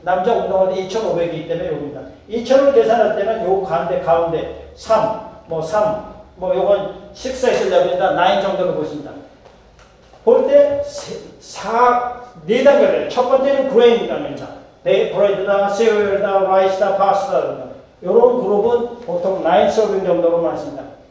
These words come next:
그 다음 그룹은 베-, 베지터블입니다. 그럼 베지터블과 프루트입니다.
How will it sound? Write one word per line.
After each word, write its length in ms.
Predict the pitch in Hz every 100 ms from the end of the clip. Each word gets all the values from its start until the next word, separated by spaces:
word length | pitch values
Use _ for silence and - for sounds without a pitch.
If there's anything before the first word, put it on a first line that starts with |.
| _ -
그 140 | 196
다음 260 | 226 247 240
그룹은 400 | 233 233 247 247
베-, 480 | 190 190 - - 220
베지터블입니다. 640 | - 220 - - - - - - - -
그럼 240 | 190 208
베지터블과 500 | 202 196 202 202 202 240
프루트입니다. 600 | 240 165 - - -